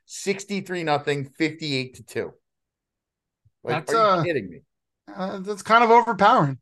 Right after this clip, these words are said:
Speaker 1: <laughs> Although
Speaker 2: Ooh.
Speaker 1: I remember the year they had a bunch of those crazy scores, and then they played Rumson in the sectional final and got shut down and got beat.
Speaker 2: Yes, yes.
Speaker 1: So sometimes
Speaker 2: Massive game from, uh, Donald Bedell. That
Speaker 1: Yeah,
Speaker 2: game, I
Speaker 1: some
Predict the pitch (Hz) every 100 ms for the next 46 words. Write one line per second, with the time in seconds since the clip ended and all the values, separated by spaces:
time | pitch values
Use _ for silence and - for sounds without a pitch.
0 | _ - - - _ _ _ _ - -
1 | 135 135 175 330 190 185 214 226 226 180
2 | 165 156 143 147 135 143 143 139 131 127
3 | - 143 120 117 - 127 123 120 123 131
4 | 139 135 151 143 113 135 151 135 127 113
5 | 110 127 120 127 110 - 123 123 110 104
6 | 107 104 - 131 107 120 113 101 95 90
7 | - 139 165 - - - _ - 131 117
8 | 110 160 160 147 127 127 170 151 175 160
9 | - 180 160 160 156 151 139 170 170 175
10 | 147 147 147 180 147 - _ - 147 139
11 | 156 139 156